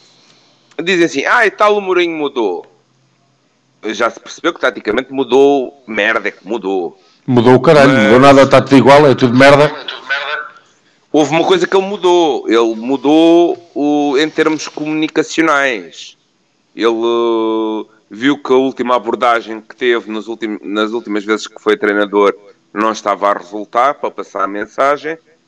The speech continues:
Speaker 1: e então agora mudou, agora está sempre a elogiar os boys, e está sempre a dizer que fizeram o que foi possível,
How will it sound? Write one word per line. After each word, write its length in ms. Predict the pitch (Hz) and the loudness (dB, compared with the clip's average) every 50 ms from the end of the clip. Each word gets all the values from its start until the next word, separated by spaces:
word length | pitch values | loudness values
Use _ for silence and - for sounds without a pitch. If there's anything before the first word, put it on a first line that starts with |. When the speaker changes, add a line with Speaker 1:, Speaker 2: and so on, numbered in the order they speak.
| _ _ _ _ | _ _ _ _
Speaker 1:
e 100 | - 143 | -8 -8
então 280 | 151 151 - 151 147 151 | -8 -4 -2 0 2 2
agora 360 | 151 143 151 151 156 156 156 | 2 2 0 0 2 2 0
mudou, 580 | 160 160 170 170 156 160 156 156 156 143 120 104 | -2 -4 -8 -6 -4 -2 -2 0 2 2 2 0
agora 220 | 98 101 107 110 | 2 0 0 0
está 240 | 113 - - 123 120 | -2 -2 -4 -4 -4
sempre 420 | 117 - - 127 123 113 - 120 | -4 -6 -6 -8 -8 -6 -4 -4
a 20 | 120 | -2
elogiar 400 | 117 113 107 - 113 110 107 110 | -2 -4 -8 -6 -2 -2 0 0
os 140 | 113 107 - | -2 -4 -6
boys, 760 | 107 127 143 151 156 160 165 165 165 160 160 151 - - _ _ _ _ _ _ _ _ _ - | -4 -2 0 2 2 2 2 0 0 -2 -6 -12 -16 -20 _ _ _ _ _ _ _ _ _ -10
e 100 | - 110 | -10 -10
está 220 | 107 - 110 107 | -4 -4 -4 -4
sempre 320 | 104 - 113 110 107 110 | -2 -6 -6 -4 -2 -4
a 20 | 107 | -4
dizer 300 | 101 104 113 107 104 - | -2 -2 -2 -2 -2 -4
que 220 | - 101 101 101 - | -6 -4 -4 -4 -4
fizeram 400 | - 110 101 104 107 107 104 101 | -6 -6 -2 -2 0 0 0 -4
o 20 | |
que 100 | - - | -4 -6
foi 140 | - 101 101 | -6 -6 -6
possível, 760 | 98 - - - 147 156 165 170 170 165 156 131 151 151 151 | -6 -10 -4 0 2 2 4 4 2 2 0 -2 -4 -6 -6